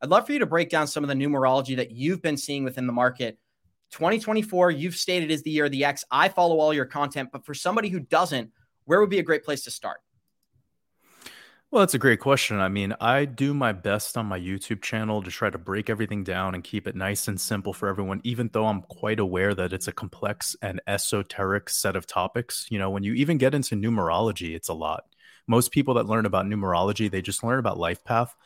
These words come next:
Speaker 2: When most people learn about astrology, they just learn about tropical astrology and, like, they read the zodiac, their zodiac, you know, whatever is, is happening in a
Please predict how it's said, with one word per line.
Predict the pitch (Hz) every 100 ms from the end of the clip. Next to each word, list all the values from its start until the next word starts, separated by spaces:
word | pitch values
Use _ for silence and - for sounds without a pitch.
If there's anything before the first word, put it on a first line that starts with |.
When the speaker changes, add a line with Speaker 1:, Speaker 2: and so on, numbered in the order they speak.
| _
Speaker 2:
When | - 110
most | 107 -
people | 120 107
learn | 101 104
about | 92 90
astrology, | - - 98 101 104 101
they | 92
just | 95 -
learn | 98 95
about | 90 85
tropical | - - 87 - - 104
astrology | - 110 104 104 101 98
and, | 92
like, | 87
they | 95
read | 87 92
the | 85
zodiac, | 80 92 104 101 98 - - - _ -
their | 101
zodiac, | 101 95 110 117
you | 113
know, | 87
whatever | 87 98 95 95 92
is, | 98 90 - - -
is | -
happening | 110 101 - 95 98
in | 98 92
a | 90